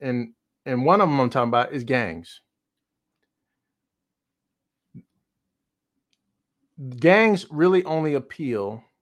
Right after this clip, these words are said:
to people in certain circumstance. There, I, I can, I can assure you there are very few gangs in wealthy neighborhoods. Poverty is a part of it. Um, there are very few gangs in,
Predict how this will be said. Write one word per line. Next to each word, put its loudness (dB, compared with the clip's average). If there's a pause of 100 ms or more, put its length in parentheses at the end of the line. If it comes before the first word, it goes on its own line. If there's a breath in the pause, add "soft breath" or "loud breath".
(180)
to -8
people -8
in -4
certain -6
circumstance. -12 (1400)
There, 0
I, 0
I 0
can, -4
I -4
can -4
assure -4
you -8
there -2
are -2
very -4
few -12
gangs -8 (300)
in -6
wealthy -6
neighborhoods. -12 (1800)
Poverty 4
is -12
a -16
part -6
of -14
it. -20
Um, -2
there -2
are -2
very -2
few -10
gangs -4
in, -6